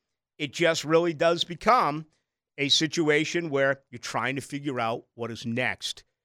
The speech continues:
for this team. Culture has changed.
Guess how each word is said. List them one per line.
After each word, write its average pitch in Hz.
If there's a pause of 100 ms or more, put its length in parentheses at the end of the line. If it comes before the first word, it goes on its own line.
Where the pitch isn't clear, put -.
(160)
for 120
this 104
team. 190 (500)
Culture 240 (200)
has 190
changed. 160